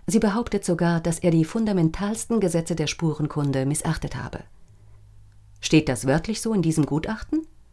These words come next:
„Ja, und es wird auch belegt.“ „Ist ja interessant. Haben Sie ein paar Beispiele parat?“ Rufius schien schon jetzt Feuer und Flamme. Judith erzählte ihm, dass die Gutachterin des Landeskriminalamtes ihrem Kollegen geradezu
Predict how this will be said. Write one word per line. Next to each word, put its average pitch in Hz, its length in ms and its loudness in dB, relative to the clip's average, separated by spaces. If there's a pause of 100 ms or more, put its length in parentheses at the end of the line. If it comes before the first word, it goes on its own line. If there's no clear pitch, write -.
(500)
„Ja, 208 300 4 (260)
und 220 240 2
es 160 140 -2
wird 147 180 -2
auch 127 140 -6
belegt.“ - 460 -4 (960)
„Ist 143 280 0
ja 151 120 0
interessant. 196 720 -4 (800)
Haben 151 220 4
Sie 165 100 4
ein 151 100 4
paar 147 140 0
Beispiele 220 420 -2
parat?“ 240 520 -6 (640)
Rufius 226 540 4
schien 214 200 4
schon 196 180 2
jetzt 180 300 0
Feuer 139 320 -2
und 160 100 -2
Flamme. 135 380 -2 (520)
Judith 151 360 0
erzählte 156 420 2
ihm, 160 280 6
dass 147 200 -4
die 139 140 -4
Gutachterin 160 680 0
des 151 140 2
Landeskriminalamtes 151 1400 0
ihrem 165 340 4
Kollegen 170 380 4
geradezu 156 580 0